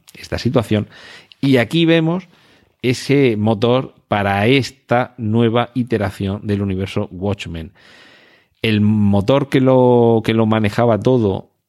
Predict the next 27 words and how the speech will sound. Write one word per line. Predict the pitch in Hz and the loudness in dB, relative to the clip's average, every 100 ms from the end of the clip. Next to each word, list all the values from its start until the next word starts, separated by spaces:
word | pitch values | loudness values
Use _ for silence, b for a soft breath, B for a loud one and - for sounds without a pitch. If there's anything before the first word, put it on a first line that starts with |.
| - | -14
en, | 92 98 95 92 87 76 60 | -8 -4 -4 -4 -6 -10 -6
en | 95 90 | -4 -2
la | |
serie | - 110 117 | -2 0 2
del, | 104 98 90 80 65 | 2 0 -4 -8 -4
del, | 92 87 80 69 | -4 -4 -6 -8
de, | 73 62 - | -10 -10 -6
vamos, | 107 113 | -4 -2
en | 85 | -2
el | 80 | -4
cómic | 101 104 101 | -2 0 0
original, | 95 - 110 123 - B B B B B | -2 -2 0 -2 -4 B B B B B
era | 113 120 | -2 -2
el | - 104 | 0 0
miedo | 107 127 135 | 2 4 4
a | 127 | 4
lo | 120 | 2
desconocido | 110 - 104 98 139 117 90 - _ - | 0 -2 -4 -2 -2 -2 -4 -8 _ -4
que | 98 95 | 0 0
Ozymandias | 87 95 98 127 110 87 80 - - _ _ _ _ 127 | -2 -4 -2 0 0 -2 -4 -8 -16 _ _ _ _ -2
implantaba | 120 107 104 101 92 131 120 90 95 - | -2 0 0 0 0 -2 -2 -4 -10 -10
en | 92 92 | -8 -6
todo | 92 101 | -2 -2
el | 120 | 0
planeta, | 135 120 95 87 95 - B B B B B | 0 0 -2 -4 -8 -10 B B B B B
y | - 208 | -2 -2
aquí | 110 156 190 - | 2 0 0 -4